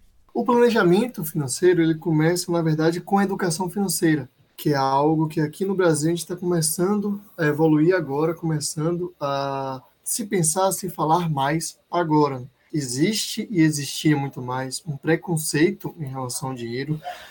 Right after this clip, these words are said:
é, de se falar com dinheiro, de as pessoas não conversam, não falam sobre dinheiro. Isso é um grande problema, porque interfere tanto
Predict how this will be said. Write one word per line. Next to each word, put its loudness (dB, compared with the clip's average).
é, 2
de -4
se 0
falar 2
com -2
dinheiro, -2
de -2
as -2
pessoas 4
não 6
conversam, 0
não 4
falam 2
sobre -2
dinheiro. 0
Isso -4
é 0
um 2
grande 2
problema, 0
porque 4
interfere 4
tanto 0